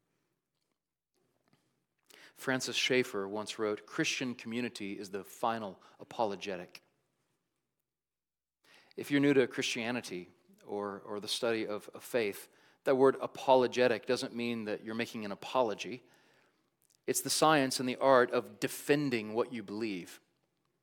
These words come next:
And here what Schaeffer is saying is that the final proof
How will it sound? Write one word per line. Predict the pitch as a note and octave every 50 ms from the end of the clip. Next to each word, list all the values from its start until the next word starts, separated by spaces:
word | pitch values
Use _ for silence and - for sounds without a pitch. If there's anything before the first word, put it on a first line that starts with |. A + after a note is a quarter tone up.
| _ _ _ _ _ -
And | - B2+
here | C3 D#3+ D#3+ D3
what | C3+ C3+ -
Schaeffer | - - D#3+ D#3 D3 - B2+
is | B2 -
saying | - D3+ C#3+ D3+ D3 C3+ B2+ A#2 A2+
is | A2+ A#2+ A#2+ A2 -
that | A#2+ A#2 A2+ - - - - - - - _ -
the | B2
final | - - - - D3+ D#3 E3 D3+ C3
proof | - - - - - - E3+ E3 C#3+ B2+ - - - -